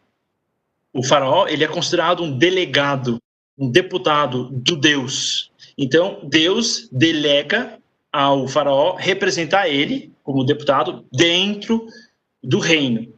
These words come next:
Então, tem essa conexão. A ideia de que o governante tá vinculado a Deus diretamente. Então, Mashiach, a unção, a, o ungido, é como se Deus,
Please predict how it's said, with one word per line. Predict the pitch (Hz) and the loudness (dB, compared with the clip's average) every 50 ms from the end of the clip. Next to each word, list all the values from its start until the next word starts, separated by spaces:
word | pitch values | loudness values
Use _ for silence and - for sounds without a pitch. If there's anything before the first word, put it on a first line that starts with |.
| _ _ | _ _
Então, | - 147 131 | -4 -2 2
tem | 160 160 | 2 2
essa | 156 180 170 | 2 0 -2
conexão. | - 185 185 196 190 - - 156 127 117 135 - - - - - - _ _ _ _ _ _ _ - | 0 0 0 0 0 0 -2 0 -2 -2 -4 -6 -12 -16 -16 -18 -20 _ _ _ _ _ _ _ -2
A | 143 143 | -2 0
ideia | 139 131 165 202 226 247 | 2 2 2 4 2 2
de | 233 226 | 0 -2
que | 233 - 190 | -6 -6 -6
o | 160 | -2
governante | 131 151 135 143 135 131 135 143 175 196 214 226 226 226 - - 120 127 - - - | -2 0 0 0 0 0 2 0 0 2 2 2 2 0 0 -4 -4 -10 -12 -8 -2
tá | - 139 | -2 -2
vinculado | 127 127 123 120 123 160 208 240 254 262 254 233 240 254 220 190 165 147 143 139 143 151 165 - 214 226 233 233 233 - _ | 0 -2 -6 -4 0 2 2 2 2 2 -2 -2 0 0 0 0 2 2 0 2 2 0 0 -2 -2 -2 -2 -4 -8 -10 _
a | - 135 143 | -2 -2 0
Deus | 131 143 147 147 151 170 208 - - - 156 | 2 2 2 2 2 0 -2 -4 -8 -8 -4
diretamente. | 131 - 208 226 214 214 220 208 196 160 120 117 117 - - - - - - - - | -2 0 2 2 0 0 -2 -2 -2 0 0 0 -2 -2 -4 -4 -6 -12 -14 -10 -2
Então, | - 156 - | -2 0 0
Mashiach, | 151 165 202 220 240 220 - - - 196 226 254 247 202 - - - - | 2 0 2 2 2 2 0 0 0 0 2 2 2 0 -2 -4 -4 -2
a | 151 151 - 170 | -2 -2 0 2
unção, | 202 233 247 233 226 - - - - - 196 220 262 254 196 123 - - - _ _ _ _ _ _ - | 2 2 2 2 0 0 -2 -2 0 0 0 0 0 -2 -2 -4 -6 -12 -18 _ _ _ _ _ _ -4
a, | 139 135 139 127 135 | -2 0 0 0 0
o | 160 | 0
ungido, | 185 220 247 247 233 - - - - - - 220 254 240 - - 131 113 - - - - - | 2 2 2 2 2 0 0 0 0 0 2 0 0 0 -2 -4 -6 -6 -6 -10 -10 -2 -2
é | 143 | -2
como | - - 202 220 240 233 | 0 2 2 2 2 0
se | 233 - - 233 | 0 -2 -2 -2
Deus, | 190 143 156 156 165 185 196 233 226 - - | -2 0 0 2 2 2 2 0 -2 -4 -10